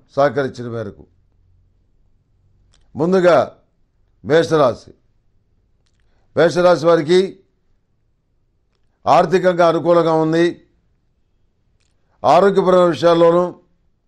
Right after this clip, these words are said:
ప్రజా సంబంధాల విషయాల్లోనూ జాగ్రత్తగా ఉండాలి. మీరు పన్నినటువంటి ఒక పన్నాగం,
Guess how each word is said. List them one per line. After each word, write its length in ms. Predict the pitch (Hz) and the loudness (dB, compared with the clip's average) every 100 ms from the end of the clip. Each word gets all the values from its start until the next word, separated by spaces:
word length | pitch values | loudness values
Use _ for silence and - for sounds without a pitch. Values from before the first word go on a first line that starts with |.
| _ _ _ _ _ _ _ _ | _ _ _ _ _ _ _ _
ప్రజా 300 | 135 160 190 | -4 2 2
సంబంధాల 480 | 180 180 185 175 170 | 2 2 2 2 2
విషయాల్లోనూ 680 | 160 131 170 165 160 170 170 - _ _ _ _ _ _ _ _ _ _ 85 | 0 0 0 0 -2 -4 -6 -14 _ _ _ _ _ _ _ _ _ _ -4
జాగ్రత్తగా 580 | 147 170 180 127 170 | 2 4 4 2 0
ఉండాలి. 600 | 165 160 156 156 165 - _ _ _ _ _ _ _ _ _ _ _ _ _ _ - | -2 0 0 0 -4 -10 _ _ _ _ _ _ _ _ _ _ _ _ _ _ -12
మీరు 600 | 139 180 196 190 190 - _ _ _ _ _ _ _ _ 147 | -2 0 2 0 -4 -14 _ _ _ _ _ _ _ _ -2
పన్నినటువంటి 560 | 175 202 202 196 190 | -2 0 -2 -2 -2
ఒక 180 | 175 156 | -2 -2
పన్నాగం, 560 | 170 175 180 180 185 | -2 0 2 2 -2